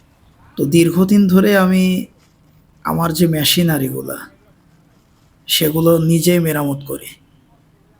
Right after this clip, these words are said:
আর তারই ধারাবাহিকতায় আজ আপনাদের দেখাবো কিছু টুলস ব্যবহার করে আমাদের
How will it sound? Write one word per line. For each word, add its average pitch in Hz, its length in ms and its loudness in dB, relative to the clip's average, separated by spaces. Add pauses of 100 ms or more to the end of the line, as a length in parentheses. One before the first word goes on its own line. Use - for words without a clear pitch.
(140)
আর 147 200 -8
তারই 175 300 0
ধারাবাহিকতায় 156 1040 -2 (2250)
আজ 170 260 -2
আপনাদের 175 400 0
দেখাবো 165 360 -2
কিছু 170 300 -4 (220)
টুলস 190 380 0 (480)
ব্যবহার 165 500 0
করে 139 320 -8
আমাদের 147 460 -2